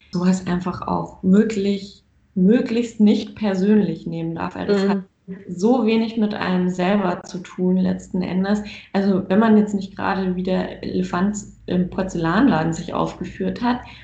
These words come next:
Speaker 1: ist das, was du da irgendwie vor dir siehst, halt irgendwas, was der gerade irgendwie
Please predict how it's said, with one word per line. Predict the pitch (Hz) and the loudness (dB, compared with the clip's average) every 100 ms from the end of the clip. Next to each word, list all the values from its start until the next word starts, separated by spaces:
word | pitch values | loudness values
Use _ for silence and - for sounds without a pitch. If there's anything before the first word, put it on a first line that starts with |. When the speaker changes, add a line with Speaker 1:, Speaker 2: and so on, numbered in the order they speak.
| - - - - | -20 -20 -20 -8
Speaker 1:
ist | 190 - 214 | -8 -2 2
das, | 269 233 | 2 0
was | 190 - | -6 -6
du | 185 | -4
da | 180 165 | -4 -2
irgendwie | 180 185 - | -2 -2 -4
vor | - 226 | -6 -4
dir | 190 185 | -2 -4
siehst, | 196 214 208 | -2 -2 -2
halt | 190 - | -8 -6
irgendwas, | 190 185 185 190 - | -4 -2 -4 -4 -6
was | 180 - _ _ - | -8 -8 _ _ 0
der | 185 202 208 202 - - - | 2 4 4 2 -2 -16 -12
gerade | 170 175 170 175 | -6 -4 -4 -4
irgendwie | 180 180 180 170 170 170 165 - | -4 -2 -2 -4 -6 -6 -8 -14